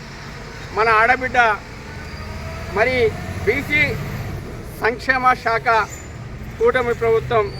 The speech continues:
మార్చులు అమ్మ సవితమ్మ యొక్క నియోజకవర్గం గోరెంట్ల మండలం. మరి ఈరోజు మా యొక్క కుల బాంధవ్యులంతా కూడా సేవా కులం, వృత్తి కులం, సంచార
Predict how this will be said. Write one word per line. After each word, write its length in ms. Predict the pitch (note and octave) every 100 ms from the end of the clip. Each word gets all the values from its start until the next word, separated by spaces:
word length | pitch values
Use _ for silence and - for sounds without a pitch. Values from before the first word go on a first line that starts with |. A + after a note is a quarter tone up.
| - - - - - -
మార్చులు 480 | F#3 G#3+ A3+ G#3+ G3+ F#3 - - - - - - - - - - F3
అమ్మ 120 | F#3+ G#3 E3+ D3+ - - - - -
సవితమ్మ 460 | F#3+ G#3+ A#3 A3 G#3+
యొక్క 240 | G3+ G#3+ F#3+
నియోజకవర్గం 640 | F#3 G3+ G3+ G3 F#3 G#3 A#3+ - - - - -
గోరెంట్ల 380 | D#3+ F#3+ G3 F#3 E3
మండలం. 300 | E3 D#3+ D#3 - - - - - - - - - F#4+
మరి 180 | B4 B4 A4 - - - - G3+
ఈరోజు 420 | A#3+ B3+ C#4 C#4 C4+ A#3+ - - - - - -
మా 100 | A3+ B3
యొక్క 260 | B3 C4 -
కుల 120 | B3 G#3 A3
బాంధవ్యులంతా 720 | A3+ B3+ B3 - A3 - A3+ G#3+
కూడా 160 | G#3+ G3+ G3 G3 - - - - - - - - - - -
సేవా 340 | A#3+ B3+ B3+ B3
కులం, 200 | B3 B3+ A#3+
వృత్తి 280 | A3 G#3+ B3+ -
కులం, 200 | B3 B3 -
సంచార 320 | A3 A3 A3